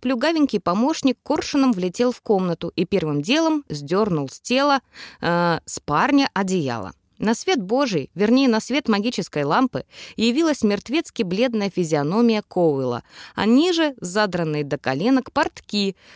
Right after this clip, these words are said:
распальцованный носок и ботинок, который я в попыхах забыла снять с жертвы. «Брокс?» — узнал дежурный товарища по рейдам.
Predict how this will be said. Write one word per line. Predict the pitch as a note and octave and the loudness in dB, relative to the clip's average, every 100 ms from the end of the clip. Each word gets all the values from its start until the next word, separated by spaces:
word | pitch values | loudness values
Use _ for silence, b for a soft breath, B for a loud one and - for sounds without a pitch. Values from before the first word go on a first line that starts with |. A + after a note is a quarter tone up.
| b | b
распальцованный | F#3+ G3 - G3 - G3 D3 C#3 | -2 -2 -2 -4 -2 -4 -2 -4
носок | C3 B2+ - E4 - | -4 -4 -2 -2 0
и | |
ботинок, | D#4+ D4+ - D#4+ C#4+ F3 - | 0 0 0 0 0 -2 -8
который | - D#3+ F3+ D#3 | -8 -4 -2 0
я | C#3 | -2
в | - | -6
попыхах | B2 B2 - C4+ D#4 | -10 -10 -2 0 0
забыла | D#3+ C#3 B2+ F3 | -2 -4 -2 -2
снять | C#3 - B2 A#2+ | -4 -6 -6 -6
с | |
жертвы. | A#2 A#2 - - - _ _ - | -8 -10 -12 -20 -20 _ _ -14
«Брокс?» — | A#2 C3+ C#3 G3 E4+ - - B B B - | -8 -2 2 2 0 -4 -10 B B B -2
узнал | A3+ A#3 A3+ | 2 4 2
дежурный | G3+ G#3 A#3 C#4+ A#3 | 0 0 0 2 2
товарища | F3+ D3 D#3+ E3 - | 2 -2 -2 -2 -6
по | E3 D#3+ | -4 -4
рейдам. | D#3 C3+ A#2+ A#2+ | -4 -6 -6 -10